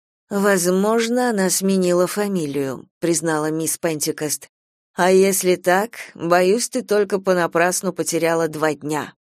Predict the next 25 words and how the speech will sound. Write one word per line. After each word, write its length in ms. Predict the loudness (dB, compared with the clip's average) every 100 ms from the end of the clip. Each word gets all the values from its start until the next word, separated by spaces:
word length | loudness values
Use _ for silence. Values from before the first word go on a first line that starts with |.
| _ _ _ _ _ _ _ _ _
Я 280 | -2 2 4
была 240 | 4 2 0
с 80 |
ней 160 | -2 -2
согласна. 800 | -2 0 0 0 -4 -6 -8 -10 _ _ _ _ _
Но 240 | 2 2
в 60 | 2
среду 400 | 2 2 4 2
утром 520 | 2 0 0 0 -2 -10 _ 0
проснулась 540 | 2 2 0 0 0
с 80 | 0
одной 340 | 0 0 0
идеей. 580 | -2 -2 -2 -4 -12 -18 -20 _ _ _
Возможно, 500 | 2 2 0 0 0
я 200 | 2 0
с 60 |
самого 320 | 0 0 0 0
начала 500 | 0 0 2 0 0
делала 420 | 0 2 2 2
все 180 | 0 -2
неправильно. 800 | -2 -2 -2 -2 -6 -6 -8 -12 _ _ _ _
Мне 200 | 0 2
не 120 | 2
следовало 520 | 2 2 4 4 4
искать 480 | 2 0 -2 -2 -8